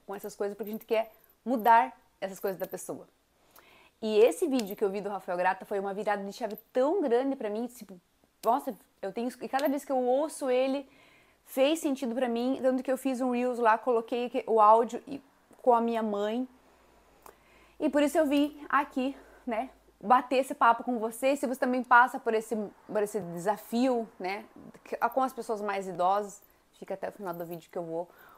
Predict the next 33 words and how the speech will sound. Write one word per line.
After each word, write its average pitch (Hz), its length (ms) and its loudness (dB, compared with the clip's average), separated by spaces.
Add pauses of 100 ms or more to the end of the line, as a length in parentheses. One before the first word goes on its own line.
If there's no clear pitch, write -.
contar 185 420 -4 (760)
todo 277 200 6
esse 311 120 -6
processo 254 720 0 (140)
que - 80 -4
eu 220 80 0
tô 220 140 -4
passando 247 680 2
com 233 100 2
a 220 100 2
minha 208 240 -4
mãe, 214 460 -4
né, 208 240 -6 (100)
e - 60 -20
com 214 180 0
a 220 160 0
nossa 240 320 2
relação 233 560 -2
e 247 120 -4 (180)
quanto 349 560 4
a 294 140 -2
nossa 262 340 0
relação 240 540 -2
melhorou 233 640 2 (180)
nesse 208 300 -2
período. 196 480 -6 (880)
Às 196 220 0
vezes, 202 480 -2 (100)
a 208 80 -2
gente 247 220 -2
se 254 100 -6
frustra 247 480 -4 (320)
tanto 269 580 6